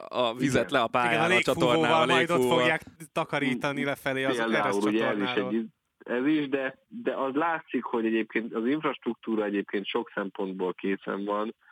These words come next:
Speaker 2: mert hogy például mi ugye Istivel közvetítettük a, a tesztek összefoglalóját, és abban ott még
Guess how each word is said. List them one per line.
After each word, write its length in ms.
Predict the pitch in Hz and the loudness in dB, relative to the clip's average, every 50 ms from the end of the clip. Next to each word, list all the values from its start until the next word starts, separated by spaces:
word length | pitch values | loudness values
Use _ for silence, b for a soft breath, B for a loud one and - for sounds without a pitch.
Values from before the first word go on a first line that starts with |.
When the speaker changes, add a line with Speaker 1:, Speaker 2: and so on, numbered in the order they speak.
| B B B B B B _ | B B B B B B _
Speaker 2:
mert 320 | - - 95 98 95 - - | -6 -4 -2 -2 -4 -4 -4
hogy 140 | - 101 90 | -4 -4 -2
például 320 | - 104 92 95 95 95 | -2 -2 0 0 -2 -2
mi 140 | 98 95 98 | 0 -2 0
ugye 160 | 95 95 98 | 0 0 0
Istivel 440 | 104 107 - - - 104 101 95 92 | 0 -2 -4 -4 -4 -2 -2 -2 -2
közvetítettük 800 | - 101 101 98 101 92 101 87 - 92 90 - - - 87 - - | -2 -4 -2 -2 -4 -6 -6 -6 -6 -6 -6 -6 -8 -12 -10 -6 -4
a, 440 | 92 92 92 92 92 90 92 - | -4 -2 -2 -2 -2 -4 -4 -6
a 60 | - 90 | -6 -6
tesztek 420 | - 107 104 101 - _ - - | -4 -4 -4 -4 -6 _ -12 -6
összefoglalóját, 1040 | - 104 98 - - 104 - 107 101 101 101 98 98 95 95 98 98 98 107 113 - _ _ B B B B B B _ _ _ | -6 -6 -6 -4 -6 -4 -4 -2 -2 -2 -2 0 0 0 0 0 0 -2 -4 -6 -8 _ _ B B B B B B _ _ _
és 180 | 98 95 - - | -6 -6 -4 -2
abban 760 | - 104 110 110 110 107 101 110 113 120 131 143 151 151 - _ _ _ _ _ b b b b _ | -2 -2 -2 -4 -4 -4 -2 -2 0 0 0 -2 -4 -6 -8 _ _ _ _ _ b b b b _
ott 240 | - 101 107 - - | -6 -6 -6 -6 -4
még 420 | 113 113 113 110 110 104 - - | -2 0 0 0 0 -2 -6 -12